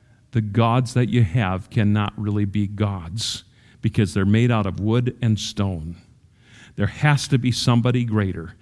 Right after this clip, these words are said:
And she started asking God to send somebody who would show her. That was the first convert in the village.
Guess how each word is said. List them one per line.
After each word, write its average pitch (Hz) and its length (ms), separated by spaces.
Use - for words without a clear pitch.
And 107 100
she 107 120
started 120 380
asking 123 460
God 110 320
to 110 60
send 113 320
somebody 90 500
who - 120
would 95 180
show 87 260
her. - 160
That 110 180
was 113 160
the 101 60
first - 340
convert 107 640
in 87 100
the 92 80
village. 92 560